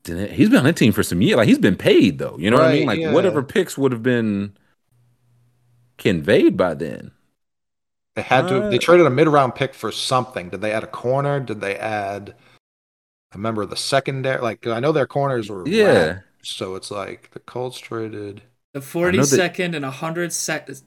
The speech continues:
Speaker 3: hundred twenty-second overall picks for, oh no, this is for their fifty-three, seventy-seven, one ninety-two.
Speaker 1: Uh, well, that, I mean, that explains some of the mid-round pi-, I mean, I, I guess that's what they were missing.
Speaker 3: Yeah.
Speaker 2: They traded a four for Jalen Reagor? That can't be.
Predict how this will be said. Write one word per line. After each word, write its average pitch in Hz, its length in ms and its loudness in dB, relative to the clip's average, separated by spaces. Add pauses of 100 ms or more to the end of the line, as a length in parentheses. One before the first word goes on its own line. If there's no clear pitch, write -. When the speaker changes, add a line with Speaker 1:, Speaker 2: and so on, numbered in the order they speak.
(120)
Speaker 3:
hundred 175 360 -6
twenty-second 165 600 -6
overall 147 340 -4
picks 139 480 -10
for, 135 760 -8
oh 131 60 -6
no, 135 100 -4
this 143 220 -6
is 151 120 -10
for 156 120 -10
their 139 200 -6
fifty-three, 143 1200 -10
seventy-seven, 135 920 -8
one 131 160 -8
ninety-two. 127 1120 -14 (1080)
Speaker 1:
Uh, 78 140 -10
well, 104 180 4
that, 160 100 8
I 139 40 4
mean, 151 140 4
that 165 120 4
explains 127 340 0
some 113 180 0
of 110 80 -2
the 87 60 0
mid-round 76 640 -8
pi-, - 100 -8
I 85 40 -2
mean, 120 180 2
I, 131 80 4
I 120 260 4
guess 156 160 0
that's 139 140 0
what 143 120 0
they 135 80 2
were 95 100 2
missing. 82 460 -6 (760)
Speaker 3:
Yeah. 143 180 -4
Speaker 2:
They 139 40 -4
traded 139 200 0
a 98 40 -6
four 151 440 2
for 202 160 0
Jalen 208 340 -2
Reagor? 220 340 -6
That 127 160 -8
can't - 340 -14
be. 101 280 -18